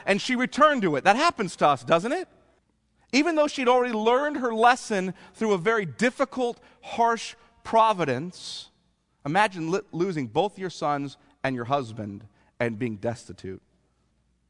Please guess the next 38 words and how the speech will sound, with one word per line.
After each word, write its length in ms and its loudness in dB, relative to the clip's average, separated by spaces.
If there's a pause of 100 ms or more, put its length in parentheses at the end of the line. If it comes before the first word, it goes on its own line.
And 140 -2
knowing, 320 0
"Okay, 360 -2 (160)
it's 140 -10
the 100 -8
Lord 240 -2
who 80 -8
provides. 600 -16
I 100 -4
can 140 -10
trust 360 -12
him." 240 -20 (1000)
And 140 -4
yet, 240 2
it's 160 -14
not 240 -4
too 160 -8
long 240 -4
after 320 -6
that 260 -12 (880)
that 80 -6
she 180 -6
loses 320 -6
trust 360 -8
in 80 -6
God's 240 -6
goodness 340 -8
again 480 -10 (920)
and 120 0
returns 380 -6
to 60 -18
taking 340 -4
matters 320 -4
into 140 -6
her 60 -4
own 120 -4
hands 240 -10
again 380 -12